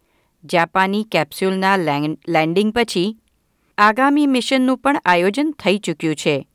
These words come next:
જેમાં સાઉથ ઓસ્ટ્રેલિયાનું વુમેરા ગામ ફરી એકવાર મહત્વની ભૂમિકા ભજવશે.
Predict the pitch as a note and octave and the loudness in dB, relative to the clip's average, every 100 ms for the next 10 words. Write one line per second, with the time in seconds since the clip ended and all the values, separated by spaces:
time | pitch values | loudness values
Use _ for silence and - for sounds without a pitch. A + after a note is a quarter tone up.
0 | _ _ _ _ _ - F3+ F3 E3 E3 | _ _ _ _ _ -2 0 0 0 0
1 | E3 D#3+ - G3+ G3 G3+ G#3 A#3 F#3 E3+ | 2 0 -2 0 2 2 0 -2 -2 -2
2 | D#3 D3+ D3 F3+ C4+ - _ _ _ - | 0 0 0 0 0 -6 _ _ _ 0
3 | E3 E3 G#3+ G#3+ A#3+ C4 F3+ D3 E3 - | 2 4 0 0 -2 -2 -4 -4 -4 -4
4 | F#3+ G3+ B3+ G3+ E3+ D3+ D#3 D#3 D3+ D3+ | -4 -4 -4 -4 -4 -4 -4 -4 -4 -4
5 | - D#3 C3 | -2 -2 -2